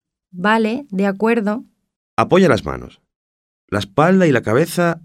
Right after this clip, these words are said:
Speaker 2: en el suelo. Estira y levanta las piernas. Sube los pies hasta llegar a la altura de los ojos. Bien. Levanta todo el cuerpo, despacio. Estira las piernas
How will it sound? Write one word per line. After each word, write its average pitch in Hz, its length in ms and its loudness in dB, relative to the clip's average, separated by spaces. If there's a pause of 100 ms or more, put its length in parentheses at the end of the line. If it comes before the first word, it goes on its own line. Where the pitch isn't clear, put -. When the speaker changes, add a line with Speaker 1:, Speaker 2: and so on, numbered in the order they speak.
(120)
Speaker 2:
en 101 160 2
el 92 80 0
suelo. 76 440 -2 (340)
Estira 180 520 2
y 143 60 4
levanta 123 400 2
las 107 160 -6
piernas. 62 480 -8 (280)
Sube 104 300 -2
los 127 160 -2
pies 156 320 2
hasta 110 220 -4
llegar 76 280 -4
a 139 40 -4
la 110 80 -2
altura 92 300 -2
de 104 80 -2
los 76 200 -6
ojos. - 320 -10 (560)
Bien. 65 600 -10 (520)
Levanta 80 480 -2
todo 127 160 2
el 123 120 0
cuerpo, 95 540 -2
despacio. 80 800 -4 (380)
Estira 85 420 -2
las 123 160 -2
piernas 95 520 0